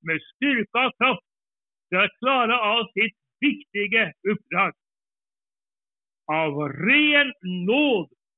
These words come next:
så blir den lille, enkle Muhammed en stark och kraftig profet. Gud, han tycker om den som är liten och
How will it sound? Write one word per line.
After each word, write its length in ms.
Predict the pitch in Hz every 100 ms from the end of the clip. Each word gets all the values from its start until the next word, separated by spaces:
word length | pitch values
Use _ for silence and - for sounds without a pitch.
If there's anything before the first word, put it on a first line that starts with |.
| -
så 180 | 180
blir 340 | 156 185 269 262
den 200 | 247 247
lille, 720 | 226 269 269 220 208 254 262
enkle 500 | 226 254 220 - 226
Muhammed 680 | 233 220 220 208 214 220 196 - _ _ 151
en 140 | 156
stark 560 | - _ 208 269 247 - _
och 180 | 175 196 -
kraftig 720 | - 226 190 _ - 190 180 -
profet. 440 | 170 - 190 190 - _ _ _ _ _ _ _ _ _ _ _ _ _ _ _ _ _ _ _ _ _ _ _
Gud, 400 | - 262 240 175 - _ _
han 240 | - 220 233
tycker 380 | 254 240 226 214
om 260 | 208 226
den 260 | 208 220 185 - _
som 180 | 151 135
är 120 | 131
liten 800 | 123 113 185 185 120 _ - 151 - _ _
och 160 | - 131